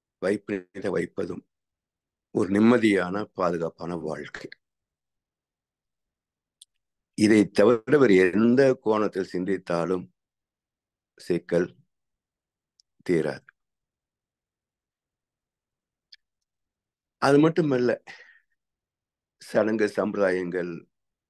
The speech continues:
போலி கௌரவம் போன்ற மனோபாவங்களை வைத்துக்கொண்டு,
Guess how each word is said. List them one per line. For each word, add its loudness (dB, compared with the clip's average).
போலி 2
கௌரவம் -2
போன்ற -4
மனோபாவங்களை -2
வைத்துக்கொண்டு, -6